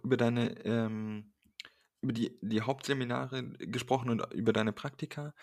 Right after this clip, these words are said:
Aber wie ist tatsächlich, also weil du ja auch sicherlich zu Recht von dieser Art, nicht Konkurrenz, aber von diesem Heimatpflegeverein, der das laienhaft betrieben hat,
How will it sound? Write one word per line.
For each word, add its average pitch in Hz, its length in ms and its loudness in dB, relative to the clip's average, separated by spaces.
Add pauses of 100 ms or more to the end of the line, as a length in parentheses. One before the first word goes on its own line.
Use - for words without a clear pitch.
(440)
Aber 117 340 4
wie 139 160 -6
ist - 220 -2
tatsächlich, 135 560 -2
also 107 240 -2
weil 107 220 -2
du 110 100 0
ja 101 80 0 (640)
auch 117 120 10
sicherlich 120 420 0
zu - 120 -2
Recht 120 220 -4
von 110 160 2
dieser 104 300 0 (600)
Art, 110 400 2 (400)
nicht 135 180 0
Konkurrenz, 127 600 2
aber 120 160 2
von 117 240 -2
diesem 113 320 -4
Heimatpflegeverein, 135 880 0
der 117 120 6
das 110 180 4
laienhaft 135 500 2
betrieben - 800 -8
hat, 151 180 -6